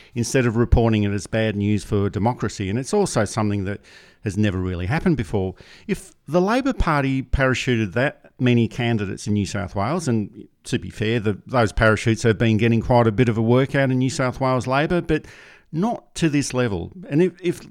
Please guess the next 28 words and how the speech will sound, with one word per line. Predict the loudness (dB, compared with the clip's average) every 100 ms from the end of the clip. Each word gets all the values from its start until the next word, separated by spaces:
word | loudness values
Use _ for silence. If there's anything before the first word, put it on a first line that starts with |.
| -10
the | -2
Labor | 2 2 2
Party | 2 2 0
did | -2 -4 -2
this, | -4
there | -4 -4
would | -4
be | -4 -2
an | -2
absolute | -4 -4 -6 -4 -2 -2
outcry | -2 -4 -4 -4 -2 -2
from | -4 -2 -2 -2 -2
the |
media. | 0 2 2 -2 -4
Maybe | 0 2 2 0
one, | -4 -2 2 2 0
two | -2 -4 0 -2 -2
or | -8
three | -6 -2 -2
seats, | -2 -4 -6 -6
but | -8 -10 _ -14
twelve, | -6 -2 -2 -2
that's | -6 -10 -12 -12
totally | -8 -6 -2 -2
over | -2 -2
the |
top. | -6 -2 -2 0
And, | -2